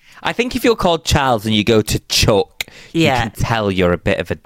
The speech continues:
Speaker 1: bell end.
Speaker 2: Yeah, yeah. It's quite an American thing to do, isn't it? Um, but, uh, a very obnoxious character who, uh, is basically a man-child,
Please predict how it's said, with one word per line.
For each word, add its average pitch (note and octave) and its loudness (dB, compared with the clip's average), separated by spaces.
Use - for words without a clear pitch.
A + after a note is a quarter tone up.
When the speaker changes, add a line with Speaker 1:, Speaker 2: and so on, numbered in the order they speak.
Speaker 1:
bell F2+ -2
end. D#2 -8
Speaker 2:
Yeah, C#3 0
yeah. F#2 -8
It's - -16
quite A#2 -4
an B2 -8
American B2 -10
thing A#2+ -14
to A2+ -16
do, A#2 -14
isn't A#2+ -12
it? A#2+ -12
Um, C#3+ -6
but, C#3+ -6
uh, C#3+ -2
a D3+ -4
very D3+ 0
obnoxious C3+ -6
character B2 -8
who, E3 2
uh, D#3 2
is A#2+ -4
basically G#3 -4
a D3 0
man-child, D#3+ -2